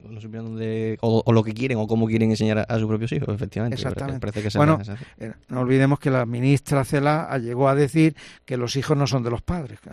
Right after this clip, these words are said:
Speaker 2: Desde esas
Speaker 1: <laughs>
Speaker 2: premisas, eh, ya cualquier cosa se puede esperar.
Speaker 1: E-, efectivamente, además de verdad, usted lo, lo acaba de decir.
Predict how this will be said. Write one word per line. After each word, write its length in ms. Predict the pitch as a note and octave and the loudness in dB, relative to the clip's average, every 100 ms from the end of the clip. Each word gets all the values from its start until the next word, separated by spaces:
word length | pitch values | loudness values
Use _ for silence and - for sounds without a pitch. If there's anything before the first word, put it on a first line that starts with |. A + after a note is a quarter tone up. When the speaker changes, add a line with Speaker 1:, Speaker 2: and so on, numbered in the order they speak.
| - - | -14 -10
Speaker 2:
Desde 220 | A#2 A2+ | -8 -6
esas 200 | A#2+ C3+ | -6 -6
Speaker 1:
<laughs> 60 | C3 | -6
Speaker 2:
premisas, 480 | C3+ C3+ C#3 D#3 D#3 - - - | -4 -4 -4 -8 -10 -12 -14 -14
eh, 300 | A#2+ A#2 B2+ | -10 -10 -8
ya 180 | C3 B2 | -6 -6
cualquier 420 | - C3+ D3+ A#2+ | -4 -6 -6 -8
cosa 260 | D3+ B2 A#2 | -6 -8 -8
se 80 | A2 | -8
puede 200 | A2+ A2 | -8 -8
esperar. 340 | - C#3+ B2+ | -10 -10 -8
Speaker 1:
E-, 80 | B2+ | -6
efectivamente, 640 | A2+ A2+ - A#2 G#2 G2 | -4 -6 -4 -2 -2 -2
además 260 | G2+ G#2 G2+ | -4 -2 -2
de 60 | G#2 | -2
verdad, 280 | G2+ G2+ G#2+ | -4 -6 -8
usted 220 | G#2+ A2 | -8 -6
lo, 100 | A2 | -6
lo 140 | A2 | -4
acaba 180 | G#2 G#2 | -2 0
de 80 | G#2 | 0
decir. 300 | G2 G2 | -2 -4